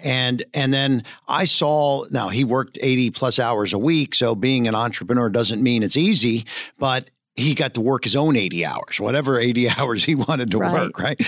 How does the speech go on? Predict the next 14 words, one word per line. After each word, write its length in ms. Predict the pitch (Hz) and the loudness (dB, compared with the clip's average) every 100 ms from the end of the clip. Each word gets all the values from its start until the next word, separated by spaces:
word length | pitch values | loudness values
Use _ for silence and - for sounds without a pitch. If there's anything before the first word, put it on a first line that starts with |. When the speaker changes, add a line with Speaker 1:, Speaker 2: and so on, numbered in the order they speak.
| 214 | 0
Speaker 2:
Right. 180 | 180 196 | 0 0
Speaker 1:
But 200 | 127 - - - | 0 -4 -10 -8
so 400 | - 160 143 139 - - | -2 0 0 -2 -4 -2
when 180 | 139 | 0
I 80 | 131 | 2
was 160 | 123 117 | 2 0
fifteen, 560 | - 180 - 156 135 | 0 -2 0 2 4
I 80 | 113 | 2
started 540 | 107 - 120 117 113 - | 0 -2 0 2 0 -2
a 160 | 107 | -4
driveway 720 | 98 123 123 139 101 104 92 80 | -2 -2 0 0 0 -2 -2 -6
sealing 600 | - - 185 175 123 101 85 | -4 0 2 4 4 4 2
business. 440 | 85 - - - | 0 -2 -4 -2
And, 240 | 107 104 | 0 0